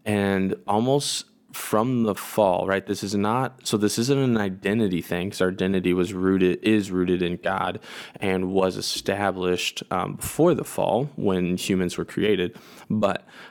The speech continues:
um, as a part of the fall, one of the, the things that entered into, uh, our lives as now sinful human beings, as sin has entered the world,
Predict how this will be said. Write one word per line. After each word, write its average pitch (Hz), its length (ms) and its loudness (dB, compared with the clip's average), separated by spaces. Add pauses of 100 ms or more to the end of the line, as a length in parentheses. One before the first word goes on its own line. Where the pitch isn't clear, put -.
um, 101 200 0
as 107 220 0
a 98 60 4
part 113 280 2
of 156 80 0
the 120 100 0
fall, 95 480 4
one 98 220 0
of 113 140 0
the, 98 240 2 (140)
the 95 140 0
things 98 520 -2
that 92 260 0
entered 101 380 0
into, 92 720 0 (440)
uh, - 280 -4
our 95 180 2
lives 98 680 -2
as 92 380 -4 (140)
now 92 280 -2
sinful 113 560 -2
human 95 280 -4
beings, 95 340 -4
as 95 120 -2
sin 117 320 -2
has 101 220 -4
entered 92 360 -4
the 90 100 0
world, 90 400 0